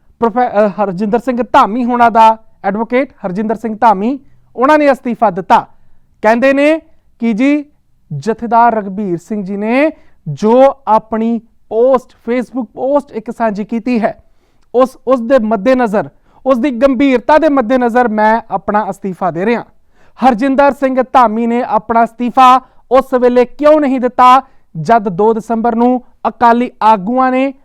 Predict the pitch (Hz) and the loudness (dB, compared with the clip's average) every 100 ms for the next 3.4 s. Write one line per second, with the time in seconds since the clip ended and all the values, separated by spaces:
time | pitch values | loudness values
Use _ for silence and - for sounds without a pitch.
0 | _ 208 214 226 220 240 160 139 214 220 | _ 0 0 -2 -4 -4 -4 -4 -2 -2
1 | 240 240 240 262 262 - _ _ _ _ | 0 0 0 0 -2 -4 _ _ _ _
2 | - 302 254 226 269 277 294 320 285 285 | 2 2 2 0 0 0 0 0 2 2
3 | 277 269 277 | 4 4 2